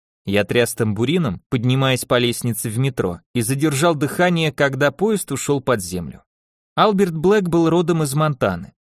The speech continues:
Он хотел быть актёром, но не хотел в Калифорнию, потому что Калифорния рядом с Монтаной.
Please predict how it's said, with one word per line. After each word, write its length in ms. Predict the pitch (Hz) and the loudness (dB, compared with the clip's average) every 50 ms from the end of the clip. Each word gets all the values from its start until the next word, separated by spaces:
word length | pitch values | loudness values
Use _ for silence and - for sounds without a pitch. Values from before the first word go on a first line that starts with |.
| _ - | _ -4
Он 160 | 123 131 135 | -2 0 0
хотел 440 | 127 - 139 127 - - 156 143 135 | 0 0 0 0 0 0 0 0 0
быть 180 | 127 139 135 - | 0 -2 0 0
актёром, 560 | 147 139 - - - 220 220 196 151 104 98 | -2 -2 -2 -2 0 0 2 2 2 0 0
но 80 | 107 131 | 0 0
не 120 | 143 151 | 0 0
хотел 400 | - - 170 165 - - 190 185 | 0 0 0 0 0 0 0 0
в 80 | - - | 0 0
Калифорнию, 720 | - 185 185 185 - - 214 220 202 160 107 87 80 - | 0 2 2 2 0 0 0 0 0 0 -2 -2 -4 -6
потому 360 | - 113 110 - 123 123 123 120 | -6 -4 0 0 2 2 0 -2
что 200 | - - 120 - | -2 -4 -4 -2
Калифорния 640 | - 135 127 123 - - 139 127 120 123 120 120 | 0 0 0 0 0 0 0 0 0 0 0 2
рядом 320 | 117 120 113 110 117 117 117 | 2 2 2 2 0 -2 -2
с 100 | - - | -2 -2
Монтаной. 680 | 139 143 147 139 - 147 113 98 92 90 85 78 - | 0 0 0 0 2 2 2 2 2 -2 -4 -6 -10